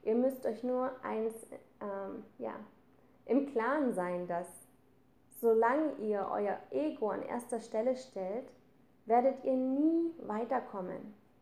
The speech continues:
Denn erst die Tatsache mit der Akzeptanz, dass wir Fehler und Macken haben,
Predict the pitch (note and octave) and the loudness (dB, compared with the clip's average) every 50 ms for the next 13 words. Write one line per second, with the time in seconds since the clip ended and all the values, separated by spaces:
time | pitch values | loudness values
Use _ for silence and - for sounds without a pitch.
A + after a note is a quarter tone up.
0 | _ _ _ _ _ _ _ _ _ _ - - A#3+ B3+ - C4+ - C4 C#4+ D#4+ | _ _ _ _ _ _ _ _ _ _ -2 0 2 2 2 0 2 2 4 4
1 | E4 E4 E4 - - - - - B3+ A#3+ B3 - - C#4 C#4+ D4+ D4+ D4+ - - | 2 0 -4 -10 -18 -18 -12 -10 -10 -10 -8 -6 -2 -2 -2 -2 -2 -6 -4 -4
2 | A#3 A3 A3+ - A3+ A3 G#3+ G#3+ G#3+ A3+ - G3 G#3 - - - G#3 G#3 - - | -4 -2 -2 -2 0 0 0 0 -2 -4 -4 -4 -6 -6 -8 -8 -8 -8 -10 -10
3 | - C#4 C4+ C#4 D4+ D#4 D4+ - - - - - - - - _ _ _ - A3+ | -4 -2 0 0 0 -2 -4 -6 -12 -20 -20 -20 -20 -20 -20 _ _ _ 0 0
4 | A3 A3 - - A3 G3 G#3+ G#3+ G#3 G#3 G#3 - - C4+ C#4 D4+ D4 C#4+ B3+ - | 0 0 -2 -8 -10 -6 -2 -2 -2 -2 -2 -6 -6 -4 -2 -2 -2 -2 -2 -2
5 | G#3+ G#3+ G#3 G#3+ G#3 A3 A3 - - A#3+ A3 - G#3 G#3 G3 G3 G3 A3 A#3 B3+ | -2 -2 -2 0 -2 -2 -4 -4 -6 -6 -6 -6 -6 -6 -6 -6 -4 -4 -4 -4
6 | C4 C4 | -6 -8